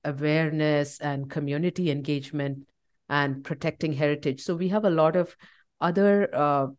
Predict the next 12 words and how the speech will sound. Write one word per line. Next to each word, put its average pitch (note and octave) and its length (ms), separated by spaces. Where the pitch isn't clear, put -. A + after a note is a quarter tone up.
you E3 140
know, D3+ 220
there E3 240
are - 120
other G#3 180
agendas D3+ 640
other D3 220
than, F3 380
uh, C3+ 340
the D3+ 160
Alliance, C#3 400
but E3+ 220